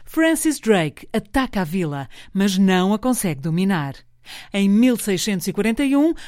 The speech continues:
Dom João quarto manda fortificá-la para que mais ninguém ameace por ali a independência nacional. Cascais é arrasada pelo terremoto de mil setecentos e cinquenta e cinco.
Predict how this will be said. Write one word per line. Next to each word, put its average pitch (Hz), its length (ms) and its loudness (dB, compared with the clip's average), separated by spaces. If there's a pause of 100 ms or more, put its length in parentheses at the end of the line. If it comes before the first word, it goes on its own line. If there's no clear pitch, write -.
Dom 349 260 2
João 320 280 2
quarto 208 400 0
manda 220 340 2
fortificá-la 226 840 0 (240)
para 339 160 2
que 311 120 4
mais 294 460 4
ninguém 240 420 2
ameace 190 400 0
por 320 120 -2
ali 277 300 0
a 311 60 0
independência 247 680 0
nacional. 165 640 -2 (500)
Cascais 240 540 0
é 240 140 4
arrasada 202 580 0
pelo 180 160 -6
terremoto 180 540 -4
de 185 80 -4
mil 208 160 0
setecentos 214 500 -4
e 165 60 -8
cinquenta 175 360 -6
e 190 60 0
cinco. 156 560 -2